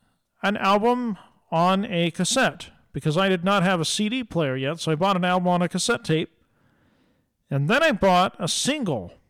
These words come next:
'cause they didn't have the real album that I wanted. So I bought an album by the Brand New Heavies.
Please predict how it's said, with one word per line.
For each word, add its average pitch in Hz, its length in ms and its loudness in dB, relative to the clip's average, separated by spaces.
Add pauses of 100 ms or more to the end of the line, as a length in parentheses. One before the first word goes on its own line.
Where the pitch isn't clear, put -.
(300)
'cause 143 180 -4
they 185 160 2
didn't 226 220 -2
have 196 320 0
the 160 80 0
real 190 400 2
album 196 320 0
that 156 120 2
I 151 80 0
wanted. 160 380 2
So - 140 -2
I 160 100 2
bought 175 240 2
an 165 80 -2
album 208 540 -2
by 165 180 2
the 156 80 2
Brand 185 340 0
New 247 140 -2
Heavies. 170 640 -2